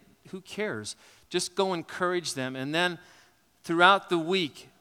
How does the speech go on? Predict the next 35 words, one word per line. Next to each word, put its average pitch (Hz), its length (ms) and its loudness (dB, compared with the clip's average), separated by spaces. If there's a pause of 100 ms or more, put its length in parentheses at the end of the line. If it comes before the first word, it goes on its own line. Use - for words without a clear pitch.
(100)
wake 175 400 0
up 170 320 2
and 139 180 -8
go, 151 140 4
"All 147 40 4
right, 147 240 2
God, 156 260 4
who 185 240 -2
might 175 280 4
I 156 120 2
encourage 156 720 -4
today? 143 460 -2
Wh-, 143 400 -12
whoever 175 420 2
I 156 100 4
encounter, 147 680 -2 (300)
who 196 160 -2
might 175 220 6
I 156 200 4
encourage 156 720 -4
today?" 147 320 0
And 139 100 -4
then 139 140 -4
come 175 240 -6
back 165 260 2
on 151 160 -4
Sunday 147 540 -4 (340)
and 147 140 -6
think, 175 360 -2
"God, 160 280 4
who 175 200 -2
might 165 320 2
I 156 120 0
encourage 156 720 -2
today?" 139 500 -2